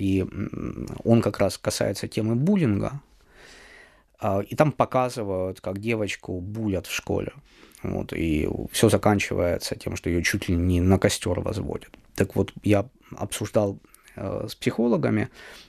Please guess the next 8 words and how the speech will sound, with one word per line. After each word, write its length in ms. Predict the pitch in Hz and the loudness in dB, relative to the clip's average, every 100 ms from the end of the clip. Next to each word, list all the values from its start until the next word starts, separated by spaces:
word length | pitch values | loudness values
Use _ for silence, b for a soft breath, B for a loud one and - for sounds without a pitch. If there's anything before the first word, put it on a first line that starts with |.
| - | -2
эту 200 | 110 107 | 2 2
историю. 380 | - 110 92 90 | 2 0 0 0
Они 180 | 113 123 | 2 2
говорят, 380 | 110 107 101 - _ _ _ | 2 0 -2 -6 _ _ _
это 140 | 131 | -2
ужас, 480 | 127 151 120 110 - - | 0 0 -2 -8 -10 -10
потому 380 | - 101 104 107 | -6 -2 0 -2
что 300 | - 104 | 0 0